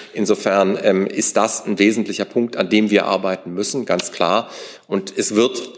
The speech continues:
immer wieder leider Situationen geben, in die Soldaten dann nicht die Ausrüstung haben, die dann vielleicht der Kamerad nebendran hat. Wir arbeiten daran, dass das wenige Fälle sind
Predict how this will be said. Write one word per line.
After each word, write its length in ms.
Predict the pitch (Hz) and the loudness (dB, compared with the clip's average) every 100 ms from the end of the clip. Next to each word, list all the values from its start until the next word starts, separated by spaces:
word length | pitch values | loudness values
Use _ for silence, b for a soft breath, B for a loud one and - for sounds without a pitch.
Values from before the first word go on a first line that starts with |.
| - _ - | -20 _ -2
immer 280 | 143 120 104 | 2 4 4
wieder 320 | 107 127 127 | 2 4 4
leider 320 | 101 98 113 | 2 2 2
Situationen 640 | 117 113 113 104 - 104 98 | 2 0 0 2 4 2 2
geben, 300 | 98 101 110 | 0 0 -2
in 120 | 107 | -6
die 60 | 98 | 0
Soldaten 500 | 98 92 92 - 98 | 0 2 0 -2 -2
dann 180 | 92 95 B B | -2 -2 B B
nicht 320 | 120 123 - | 0 0 -4
die 220 | 123 135 | -2 0
Ausrüstung 640 | - 120 - 113 - 104 104 | 2 2 2 0 2 0 0
haben, 380 | 104 110 113 95 | 0 0 -2 -2
die 220 | 107 107 | -2 2
dann 200 | 110 107 | 0 0
vielleicht 480 | 107 101 107 - - - - | 0 2 0 -6 -16 -6 0
der 120 | 104 | 2
Kamerad 540 | 113 104 95 98 - | 2 0 2 0 0
nebendran 480 | 101 101 95 95 95 | -2 -2 0 -2 0
hat. 240 | 110 - - B B - | -2 -4 -14 B B -2
Wir 180 | 113 | 0
arbeiten 380 | 113 117 131 127 | 2 4 2 2
daran, 220 | 120 117 | 0 0
dass 160 | 110 101 | 0 -2
das 220 | 98 92 | -2 2
wenige 340 | 101 123 139 143 | 4 6 4 2
Fälle 300 | - 139 139 | 2 2 2
sind 360 | 151 180 - | 2 2 -2